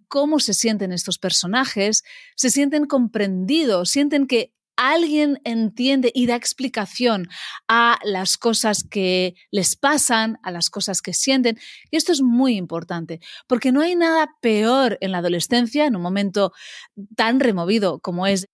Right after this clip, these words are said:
esta etapa de la infancia, que sentir que estás solo, que lo que estás sintiendo solamente lo sientes tú. Así que... Es genial que estos niños y estas niñas se sientan identificados con estos personajes porque a través de estos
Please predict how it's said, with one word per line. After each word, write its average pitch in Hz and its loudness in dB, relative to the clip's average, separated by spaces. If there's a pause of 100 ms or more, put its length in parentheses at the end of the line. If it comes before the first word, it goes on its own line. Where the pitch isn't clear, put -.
esta 208 0
etapa 180 -2
de 185 2
la 220 4
infancia, 226 -2
que 285 0
sentir 262 0 (480)
que - -2
estás 359 2
solo, - 0 (340)
que 226 2
lo 220 0
que 214 -2
estás 269 -2
sintiendo 294 0
solamente 269 0
lo 233 0
sientes 226 0
tú. - -8 (360)
Así 233 0
que... 240 0 (140)
Es - -2
genial 294 2
que 208 -6
estos 202 -2
niños 247 2
y 214 -2
estas 220 -2
niñas 208 -2
se 208 -2
sientan 214 0
identificados 208 -2
con 208 -2
estos 190 -2
personajes 214 0
porque 262 2
a 233 2
través 226 2
de 311 2
estos 220 -2